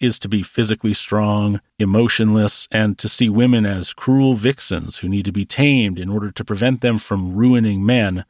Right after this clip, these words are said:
and who then proceeds to back that claim up by incorrectly quoting and manipulating something said by Marcus Aurelius nearly two thousand years ago,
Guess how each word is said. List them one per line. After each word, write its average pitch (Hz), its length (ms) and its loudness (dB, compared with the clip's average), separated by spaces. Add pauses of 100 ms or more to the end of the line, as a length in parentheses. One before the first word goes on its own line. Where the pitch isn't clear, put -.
(120)
and 113 160 2
who 131 100 4
then 139 340 2
proceeds 127 540 0
to 107 140 -2
back 113 420 -2
that 107 240 -2
claim 107 320 0
up 127 260 2
by 107 260 -2 (100)
incorrectly 123 680 0
quoting 110 640 0
and 101 160 0
manipulating 107 640 2
something 104 380 0
said 98 260 -2
by 101 140 -2
Marcus 101 400 -2
Aurelius 110 520 2
nearly 98 300 -2
two - 160 -6
thousand 95 380 -4
years 123 260 4
ago, 101 380 0